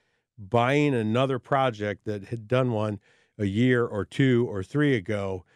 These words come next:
And, and I said, "Think about that field team. Think about if they didn't do it well. Think about if they didn't do the right thing the first time. Think about,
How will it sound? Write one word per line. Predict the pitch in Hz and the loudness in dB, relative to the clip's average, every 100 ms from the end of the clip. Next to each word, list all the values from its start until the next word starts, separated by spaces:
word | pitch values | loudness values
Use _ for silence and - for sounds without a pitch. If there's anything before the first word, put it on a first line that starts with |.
| _ _ _ - | _ _ _ -4
And, | 110 113 | -2 0
and | 120 | 2
I | 123 | 2
said, | 117 123 - | 0 -4 0
"Think | 180 208 | 0 0
about | 202 151 139 - | -2 -2 -2 -2
that | 127 107 | -2 -4
field | - 147 170 131 | -2 0 -2 -6
team. | 104 92 87 | -8 -8 -6
Think | - 226 | -4 -4
about | 262 175 151 | -2 0 -2
if | - | -2
they | 160 147 | -2 0
didn't | 135 156 139 | -2 -2 -2
do | 123 156 | 0 2
it | 139 | 2
well. | 135 170 - | 0 0 -2
Think | 170 196 | -4 -4
about | 202 180 | -2 -2
if | 147 - | -2 -2
they | 147 | -2
didn't | 143 139 139 123 | 0 -2 -2 0
do | 139 | 0
the | 131 | 0
right | 123 127 95 | -2 -2 -4
thing | - 139 123 | -2 -2 -2
the | 101 | -4
first | 143 151 - | -2 -2 -2
time. | - 95 95 | -4 -6 -6
Think | - 190 196 | -6 -6 -4
about, | 160 156 147 | -2 0 -2